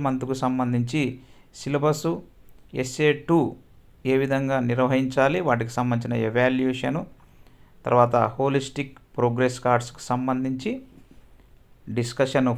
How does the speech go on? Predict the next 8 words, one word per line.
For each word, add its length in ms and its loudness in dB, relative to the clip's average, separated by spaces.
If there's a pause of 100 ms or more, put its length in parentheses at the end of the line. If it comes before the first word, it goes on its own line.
ఫోర్ 300 2
పీఎం 280 0
నుంచి 200 -2
ఫోర్ 340 -2
ట్వంటీ 340 -2
పీఎం 380 -2
వరకు 260 -6
ఉంటుంది. 300 -4